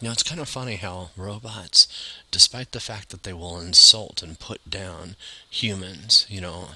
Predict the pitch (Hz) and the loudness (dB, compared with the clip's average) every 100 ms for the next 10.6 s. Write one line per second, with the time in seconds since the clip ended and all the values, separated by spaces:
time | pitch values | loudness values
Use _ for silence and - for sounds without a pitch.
0 | - 92 90 82 - - - 104 87 85 | -14 -12 -4 4 4 4 -12 -12 -10 -6
1 | 87 85 - - - - 82 - - - | -2 6 6 4 -16 -8 2 2 2 -10
2 | - 87 82 85 85 82 78 80 80 80 | -8 -10 -10 -8 -4 -4 -4 -12 -12 -10
3 | 82 - 76 73 95 85 87 - - - | -10 -10 -14 -12 -12 -8 -8 -8 -12 -12
4 | - - 90 85 - - 104 107 - - | -16 -14 -10 -8 -6 -4 -4 -6 -10 -16
5 | - 92 _ _ _ _ _ _ _ _ | -16 -16 _ _ _ _ _ _ _ _
6 | _ _ _ _ _ _ 90 107 - 120 | _ _ _ _ _ _ -4 2 2 2
7 | 113 110 107 95 82 - 90 95 98 101 | -4 -6 -8 -6 4 4 4 -2 -6 -6
8 | 82 90 95 92 - 107 110 87 85 82 | -6 -6 -8 -12 -12 -8 -8 -10 -12 -14
9 | 82 78 76 78 82 76 80 82 78 78 | -14 -14 -14 -12 -6 -6 -6 -10 -14 -14
10 | 76 82 80 - 117 | -14 -2 0 0 -6